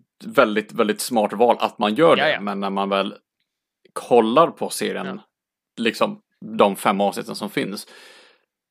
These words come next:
Speaker 1: så får jag känslan av att det här är inte riktigt det som man vill se.
Speaker 2: Det
Speaker 1: Om man har den nostalgikänslan. För det är, som sagt, du saknar både He-Man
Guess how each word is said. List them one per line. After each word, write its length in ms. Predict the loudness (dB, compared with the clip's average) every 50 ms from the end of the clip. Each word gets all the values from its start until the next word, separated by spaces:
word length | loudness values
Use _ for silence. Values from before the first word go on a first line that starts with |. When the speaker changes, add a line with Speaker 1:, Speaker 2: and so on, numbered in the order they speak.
| _ _ _ _ _ -8
Speaker 1:
så 600 | -6 -4 0 2 4 4 6 6 4 2 0 -6 -14 -14
får 300 | -10 -6 -2 0 2 4
jag 240 | 6 6 6 4 4
känslan 360 | 2 -2 -2 -2 -4 -8 -6
av 100 | -4 -4
att 140 | -6 -6 -8 -8
det 140 | -4 -2
här 120 | 0 0 0 0
är 20 |
inte 200 | -2 -2 -2 -2
riktigt 240 | -4 -2 -4 -6 -8 -10 -12 _ _ -6
det 340 | -6 -4 -4 -4 -6 -6 -8
som 400 | -6 -4 -4 -2 -2 -4 -6 -10 -12 _ _ _ _ _ _ _ _ _ _ _ _ _ _ -8 -4
man 340 | 0 2 2 2 0 -2 -4
vill 260 | -4 -4 -4 -4 -4
se. 520 | -6 -8 -8 -8 -6 -6 -4 -2 -2 -4 -4 -6 -10 _ _ _ _ _ _ _ _ _ _ _ _
Speaker 2:
Det 200 | _ -10 -10 -10 -12 -16 -20 -20 -20 -16 _ 0
Speaker 1:
Om 180 | 2 2 4 4
man 220 | 4 4 4 2
har 360 | -2 -2 0 2 4 6 6
den 200 | 4 4 2 0
nostalgikänslan. 840 | 0 -2 -2 -2 -4 -2 -4 -6 -6 -6 -8 -6 -4 -4 -4 -4 -6 -10 _ _ _ _ _ _ _ -12
För 180 | 0 2 2 4
det 140 | 4 4 2 4 4 4
är, 60 | 2 2
som 140 | 0 -2
sagt, 240 | -2 -2 -2 -4 -8 -20 _
du 200 | -10 -6 -6 -2
saknar 400 | 2 2 2 2 2 0 -2 0
både 420 | 2 2 2 4 4 2 0 -2 -4 -8 _ _ _ _ _ _ _ _ _ _ _ _ _ _ _ _ _ _ _ _ _ -20 -8 -2
He-Man 460 | 0 0 2 2 2 2 0 0 -2